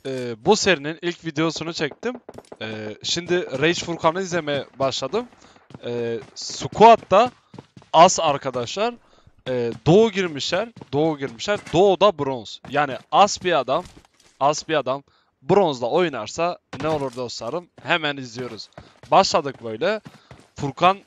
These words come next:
e, Furkan'ın ligi bronz üç. K D A'ya bakalım. K D A'sı iki nokta on yedi. As biri için mükemmel derken indirebilecek mi? İndirebilecek mi? Hemen izliyoruz.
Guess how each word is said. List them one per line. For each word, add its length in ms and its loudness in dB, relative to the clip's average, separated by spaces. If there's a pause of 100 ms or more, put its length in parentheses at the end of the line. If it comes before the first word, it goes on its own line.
e, 280 -8
Furkan'ın 520 -6 (360)
ligi 440 -6 (200)
bronz 320 -4
üç. 300 -12 (280)
K 160 -2
D 60 -2
A'ya 300 -2
bakalım. 380 -4 (800)
K 200 2
D 80 0
A'sı 340 -2 (580)
iki 120 -6
nokta 360 -4 (180)
on 40 -2
yedi. 380 -4 (280)
As 280 -2
biri 180 -4
için 360 -10
mükemmel 560 4 (460)
derken 340 4 (180)
indirebilecek 540 2
mi? 840 0
İndirebilecek 640 -4
mi? 120 -16
Hemen 320 -6
izliyoruz. 580 0